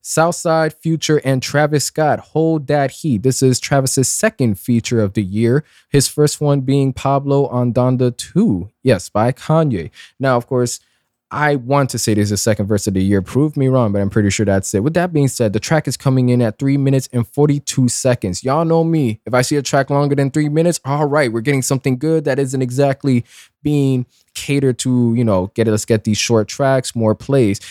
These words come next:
And by getting something good, it, it isn't to say anything under three minutes isn't good. Plenty of tracks I review are amazing coming in at under three minutes. However, when we pass that three-minute mark, we might have something special here. With production from Southside and Mike Dean towards the last twenty, thirty seconds, I believe, he could have contributed more.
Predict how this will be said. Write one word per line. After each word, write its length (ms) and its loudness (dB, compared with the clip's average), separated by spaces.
And 100 -2
by 140 2
getting 260 0
something 400 -2
good, 300 0
it, 100 0
it 220 0
isn't 240 -2
to 100 -4
say 240 2
anything 380 0
under 160 2
three 220 0
minutes 300 2
isn't 260 0
good. 220 2
Plenty 440 0
of 100 -2
tracks 480 -2
I 320 2
review 640 0
are 380 0
amazing 580 0
coming 300 2
in 120 2
at 140 0
under 320 2
three 260 2
minutes. 500 -2
However, 580 0
when 280 0
we 140 -2
pass 420 -2
that 160 -2
three-minute 320 2
mark, 260 0
we 60 -2
might 200 0
have 140 2
something 300 -2
special 340 0
here. 200 -4
With 180 2
production 560 0
from 300 0
Southside 680 0
and 300 0
Mike 300 -2
Dean 260 0
towards 340 -2
the 120 0
last 260 0
twenty, 240 2
thirty 320 0
seconds, 480 -2
I 80 0
believe, 360 -2
he 80 -2
could 180 0
have 60 -2
contributed 460 -2
more. 240 -2